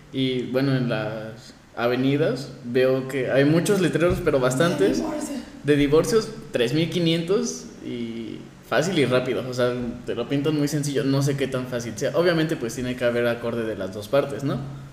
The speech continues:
Speaker 1: Pero, ¿cómo es el proceso de un divorcio?
Speaker 2: Mm. Bueno, hay, hay varios tipos de divorcio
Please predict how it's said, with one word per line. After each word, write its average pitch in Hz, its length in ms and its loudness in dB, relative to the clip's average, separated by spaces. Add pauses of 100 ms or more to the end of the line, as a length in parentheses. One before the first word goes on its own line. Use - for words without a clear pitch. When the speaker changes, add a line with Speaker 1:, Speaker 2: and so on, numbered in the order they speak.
(460)
Speaker 1:
Pero, 117 760 0 (600)
¿cómo 185 200 4
es 208 80 4
el 202 100 4
proceso 135 380 2
de 135 100 2
un 135 140 2
divorcio? 131 400 0 (560)
Speaker 2:
Mm. 247 220 -6 (1400)
Bueno, 247 200 -4 (520)
hay, 311 640 -8 (1160)
hay 262 100 -6
varios 311 260 -4
tipos 285 280 -8
de 277 100 -6
divorcio 202 440 -10